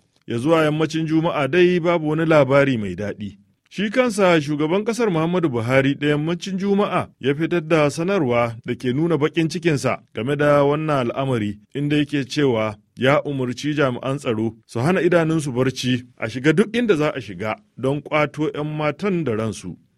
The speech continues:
Masu sa idanu kan sha'anin ilimi a jihar Yobe na cewa sau biyar kenan ana neman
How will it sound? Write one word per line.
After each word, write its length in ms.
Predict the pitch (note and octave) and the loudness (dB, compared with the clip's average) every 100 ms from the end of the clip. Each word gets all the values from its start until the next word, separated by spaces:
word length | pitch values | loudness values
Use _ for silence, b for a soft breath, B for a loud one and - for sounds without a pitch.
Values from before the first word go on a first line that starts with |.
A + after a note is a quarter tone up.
| _ _ | _ _
Masu 220 | A2 G#2 C3 | -8 -8 -2
sa 160 | D#3 D3+ | 2 2
idanu 440 | D3+ D#3 C#3+ D#3 | 4 2 2 -2
kan 240 | D3 E3 D3 | -2 -2 -2
sha'anin 440 | - C#3 D3 D3+ | -4 -4 -4 -2
ilimi 300 | E3 D#3 C#3+ C#3+ | 0 0 0 0
a 80 | |
jihar 240 | C3+ C#3+ C#3 | 0 0 0
Yobe 420 | A#2+ B2+ B2 G#2+ - - | 2 2 0 -2 -6 -8
na 140 | G#2+ | -6
cewa 360 | A2 D#3 D3+ D3+ | -4 0 2 2
sau 160 | D3 C#3 | 0 -2
biyar 300 | A#2 C#3+ E3+ | 4 4 4
kenan 440 | E3 D#3+ B2 B2 A2+ _ | 2 -2 -2 -4 -8 _
ana 240 | C3+ C#3+ C#3+ | -2 0 0
neman 520 | C#3 C#3+ D3+ D3+ D3+ | 0 0 -2 -2 -4